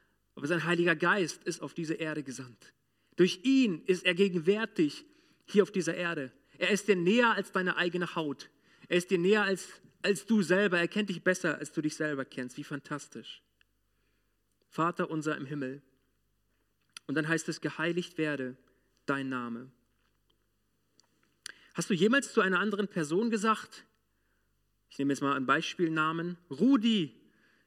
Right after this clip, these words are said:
geheiligt werde dein Name“? Äh, also ich habe das noch nie gesagt, ja, und ich habe das auch noch nie gehört. Was also soll das bedeuten? Ich möchte versuchen, das zu erklären. „Geheiligt werde dein Name“ ist die erste von sechs oder auch sieben Bitten,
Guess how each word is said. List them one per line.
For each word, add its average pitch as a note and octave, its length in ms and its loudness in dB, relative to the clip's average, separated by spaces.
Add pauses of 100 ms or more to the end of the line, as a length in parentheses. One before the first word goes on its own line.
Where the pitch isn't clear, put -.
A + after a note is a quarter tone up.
(120)
geheiligt A3+ 540 2
werde F#3 300 6
dein F3 220 4
Name“? B2+ 400 2 (1120)
Äh, G3 140 2 (460)
also E3 160 2
ich F#3+ 80 0
habe A#3+ 100 6
das A3+ 60 0
noch B3 100 6
nie B3+ 100 6
gesagt, A3+ 440 4
ja, C#3 300 0
und E3 100 0
ich F3 80 2
habe A3+ 100 2
das A3 100 0
auch F#3 160 0
noch F3+ 200 0
nie G3 220 4
gehört. F3 580 -2 (380)
Was F3 260 0
also F3 600 -2 (120)
soll D3+ 220 -2
das E3 160 -4
bedeuten? C#3+ 420 0
Ich C3+ 140 -8
möchte G3 300 -4
versuchen, E3+ 760 -4 (300)
das - 220 -8
zu E3 120 -2
erklären. A#2 580 -10 (1300)
„Geheiligt C4+ 480 4
werde A3+ 240 6
dein G3 240 2
Name“ A3+ 380 6
ist F3+ 200 0
die F3 120 -4
erste A3 360 0
von F3 240 -4
sechs G3 380 -4
oder E3 220 0
auch D#3+ 120 0
sieben E3+ 460 -2
Bitten, D#3+ 420 -2